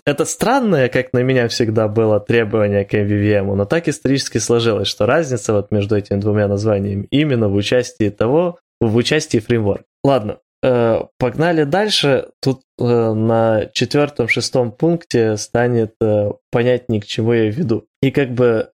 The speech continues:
э, изначальное и самое популярное решение M V V M на, э, андроиде — это Live Data плюс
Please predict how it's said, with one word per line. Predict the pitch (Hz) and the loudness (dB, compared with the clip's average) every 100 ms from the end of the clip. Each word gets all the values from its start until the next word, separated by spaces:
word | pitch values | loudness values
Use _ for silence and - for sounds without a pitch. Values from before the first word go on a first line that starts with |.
| _ | _
э, | - 123 110 | -2 0 2
изначальное | 131 120 131 - 156 147 123 117 113 | 0 2 0 2 0 2 0 2 2
и | 117 | 0
самое | - 127 117 107 | 0 0 2 0
популярное | 127 - 120 120 110 110 107 | -2 0 2 2 2 0 2
решение | 110 120 117 113 110 | 2 2 0 2 0
M | 107 | 2
V | 110 | 0
V | 110 120 | 2 2
M | 120 110 104 104 | 2 0 0 2
на, | 104 104 104 104 - - | 2 2 0 -2 -10 -6
э, | - | -2
андроиде — | 104 104 113 113 113 160 220 185 123 123 | 0 2 0 0 0 2 2 0 0 0
это | - 123 127 - 113 107 | 2 2 0 0 2 2
Live | 107 107 107 | 2 0 0
Data | 135 165 127 | -2 0 -2
плюс | 104 120 113 | -2 -2 -2